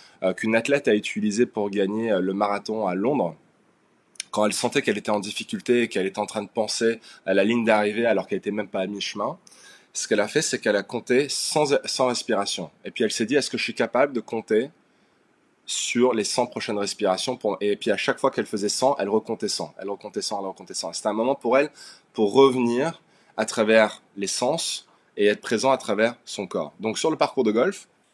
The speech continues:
quand vous voyez que vous êtes trop dans le, dans, dans, dans le passé ou trop dans le futur, la première chose que vous pouvez faire, c'est simplement faire un exercice de respiration et de compter,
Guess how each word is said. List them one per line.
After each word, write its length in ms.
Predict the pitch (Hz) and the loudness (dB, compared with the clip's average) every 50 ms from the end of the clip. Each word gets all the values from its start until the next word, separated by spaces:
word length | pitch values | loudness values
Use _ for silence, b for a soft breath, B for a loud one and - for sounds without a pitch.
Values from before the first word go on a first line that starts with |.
| _ _ _ _ _ _ _ _ _ _ _ _ - - - - | _ _ _ _ _ _ _ _ _ _ _ _ -20 -20 -16 -6
quand 160 | - 131 131 143 | 0 2 4 4
vous 80 | 135 | 6
voyez 300 | 127 131 127 131 135 135 | 6 6 8 8 6 4
que 80 | 127 107 | 2 0
vous 80 | 104 | -2
êtes 100 | 107 - | -2 -2
trop 220 | - - - 131 127 | -4 -2 0 0 2
dans 120 | 120 107 | 2 0
le, 140 | 104 95 78 | -2 -2 -4
dans, 240 | 98 101 98 90 87 | -4 -4 -4 -4 -4
dans, 300 | 92 95 90 90 82 b b b b b b - | -6 -6 -8 -8 -10 b b b b b b -4
dans 100 | - 104 | -2 -2
le 60 | 101 | -2
passé 340 | 95 - 104 101 - - 120 | 0 -2 -2 -2 -2 -2 0
ou 100 | 107 98 | -2 -2
trop 160 | - - 110 | -4 -6 -6
dans 120 | 104 98 95 | -6 -4 -4
le 60 | 87 | -6
futur, 440 | - - 98 - - 170 180 156 b b b b b - | -8 -10 -12 -10 -8 -6 -6 -6 b b b b b -4
la 80 | 104 101 | -4 -4
première 280 | - - 156 165 151 131 | -4 -4 -4 -2 -2 0
chose 180 | - 131 120 | 0 -2 -2
que 100 | - - | -4 -6
vous 60 | 101 | -4
pouvez 180 | - 202 190 - | -2 -2 -4 -2
faire, 260 | - 147 156 165 147 _ b b b b b b b | 0 0 0 0 -2 _ b b b b b b b
c'est 100 | - 214 | -8 -4
simplement 380 | 214 - 143 139 - 143 139 131 | -2 -2 -2 -2 -2 -2 -2 0
faire 160 | - 139 123 | 4 4 4
un 120 | 120 117 | 4 4
exercice 600 | 117 113 107 110 110 98 - - 143 - - - | 2 0 -2 -2 -2 -2 -4 -4 -4 -6 -6 -4
de 80 | 101 98 | -2 -2
respiration 680 | 95 101 - - - 101 85 87 - - 151 180 196 175 - | -2 -2 -4 -4 -4 -4 -4 -2 -4 -4 -6 -6 -6 -8 -6
et 100 | - 104 | -6 -4
de 100 | 107 139 | -4 -4
compter, 480 | - - - 160 143 - - 123 156 | -6 -6 -4 -4 0 2 2 2 2